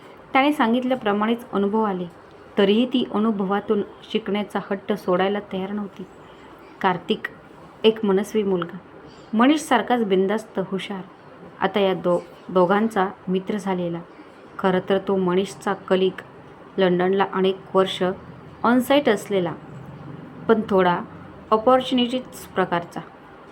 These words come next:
त्याच्या व्हेकेशन्समध्ये भारतात आल्यावर या दोघांना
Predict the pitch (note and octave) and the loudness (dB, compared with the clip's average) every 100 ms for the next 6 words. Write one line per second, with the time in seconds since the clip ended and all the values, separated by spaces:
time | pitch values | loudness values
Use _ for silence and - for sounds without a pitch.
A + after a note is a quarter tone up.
0 | - G3+ G3 F#3+ F3 - F3+ G3 A#3+ A#3+ | -4 -2 0 0 -2 -4 -4 -2 0 0
1 | B3+ B3 G#3+ F#3+ F3+ E3+ - F#3 F3+ - | 0 -2 -2 -2 0 -2 -4 -4 -4 -4
2 | G#3+ F#3+ F3+ F3 F3 F3 G3 F3+ F3 G3+ | -2 -2 0 0 -2 -2 -2 0 0 0
3 | G3+ | -2